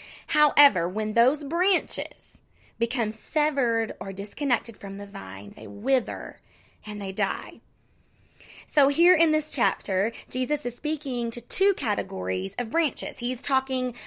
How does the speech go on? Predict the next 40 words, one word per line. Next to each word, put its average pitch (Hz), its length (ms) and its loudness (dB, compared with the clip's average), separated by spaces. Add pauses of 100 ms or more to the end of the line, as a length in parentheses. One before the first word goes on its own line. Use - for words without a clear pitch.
about 214 300 2
the 190 80 -6
fruitless 202 1000 -2 (480)
branches, 233 640 0
and 208 160 0
then 202 100 0
he's 226 200 -2
speaking 262 360 -4
about 220 260 0
the 240 60 -4
fruitful - 680 -6
branches. - 680 -10 (520)
The 240 100 8
branches 302 440 4
that 214 200 4
cease 240 280 -2
to 254 100 -2
bear 220 240 4
fruit, 226 440 0
of 220 160 -4
course, 240 340 4
are 185 60 2
exactly 196 420 -2
what 208 200 -2
you 233 100 -4
would 240 180 4
think. 240 320 0
They 214 220 2
are 240 80 4
the 220 120 0
branches 214 440 -4
that 202 160 -2
are, 196 140 -2
that 196 200 -2
no 202 160 2
longer 226 300 -2
have 247 220 -2
life 233 300 0
in 208 160 -4
them. 160 320 -8